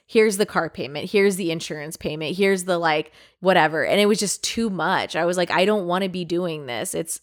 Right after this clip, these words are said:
sucks. And it feels awful being like, 'Hey, here's your tab of what you owe me.'"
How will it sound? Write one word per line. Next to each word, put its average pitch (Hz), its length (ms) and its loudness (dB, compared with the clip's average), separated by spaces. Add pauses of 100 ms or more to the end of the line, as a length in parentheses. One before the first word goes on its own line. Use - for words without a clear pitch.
sucks. 185 640 0 (240)
And 185 100 0
it - 160 -2
feels 190 400 2
awful 180 420 2
being 175 280 0
like, 160 240 0
'Hey, 190 180 0
here's 180 240 -4
your 185 120 -2
tab 170 380 0
of 165 140 -6
what 165 160 -4
you 165 140 -4
owe 175 180 -2
me.'" 151 380 -10